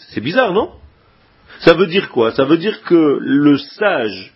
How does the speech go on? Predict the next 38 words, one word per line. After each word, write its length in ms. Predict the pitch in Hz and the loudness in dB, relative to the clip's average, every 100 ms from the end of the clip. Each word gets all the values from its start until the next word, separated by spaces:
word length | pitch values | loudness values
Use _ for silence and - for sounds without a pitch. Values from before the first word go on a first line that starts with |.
| _ | _
qui 120 | 127 | -6
est 80 | 123 | -4
capable 480 | 165 170 202 196 147 | -4 -4 -2 -2 -2
de 120 | 143 | -6
sauver 360 | - 147 135 160 | -4 -6 -2 -2
le 120 | 135 | -2
peuple 240 | 143 143 | -2 -2
d'Israël, 600 | 127 127 - 117 92 85 - _ | -4 -12 -4 -4 -2 -6 -14 _
qu'on 120 | 101 | -4
appelle 240 | 98 - 120 | -2 -2 0
le 80 | |
Mashiach, 640 | 120 117 - 135 87 - _ _ _ _ _ _ _ | 0 -2 -2 -2 -2 -8 _ _ _ _ _ _ _
il 220 | - 165 170 | -4 2 2
est 100 | 220 | 2
lié 420 | 170 147 160 247 | -4 0 0 0
à 80 | 127 | -4
l'élément 380 | 127 120 117 120 | -2 -2 -4 -4
liquide. 420 | 110 - 85 82 _ _ _ _ _ | -6 -10 -16 -18 _ _ _ _ _
Et 80 | 143 | 0
c'est 120 | 143 | 2
pour 140 | 156 - | -2 -2
ça 160 | 185 | -2
qu'il 180 | 180 143 | -2 -2
est 80 | 123 | -2
dit 140 | 131 | 2
à 60 | 170 | 0
Moshe 240 | 117 - | 0 -4
Rabbeinu, 480 | 113 101 95 113 185 | -2 -2 -2 -4 -4
à 60 | 160 | -4
Kadosh 300 | 123 139 123 | 0 -2 0
Baruch 240 | 113 - | -4 -4
Hu 100 | 110 | -6
lui 120 | 98 | -6
dit, 240 | 101 185 - | -8 -8 -6
Im 200 | 143 139 139 | -2 -2 -2
en 260 | 180 196 175 - | -2 0 -2 -4
ata 460 | 135 - 165 143 | -6 -2 0 0
goalam, 640 | 123 110 113 123 175 240 | -2 -2 0 0 -2 -6